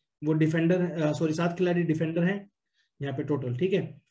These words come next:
एक opposite से देखोगे आप तो छह खिलाड़ी इनमें खेलते हैं, एक जो है red डालने जाता है। Total सा-, अ, सात है,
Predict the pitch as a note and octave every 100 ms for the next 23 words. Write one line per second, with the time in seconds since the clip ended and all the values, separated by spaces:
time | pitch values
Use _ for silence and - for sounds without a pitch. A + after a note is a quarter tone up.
0 | _ E3+ F3 E3 F3 F#3 - F3+ F3 F3
1 | F3+ F3 - F3 F3+ E3+ F3 E3+ F3 E3+
2 | E3 D#3 F#3 E3+ D#3+ D3+ E3 D3+ D3 C#3
3 | C3+ C3+ C#3 B2 B2 A#2+ A#2 - C#3+ D#3+
4 | D3+ D#3 D3 C#3 C#3 C3 D3 D3+ E3+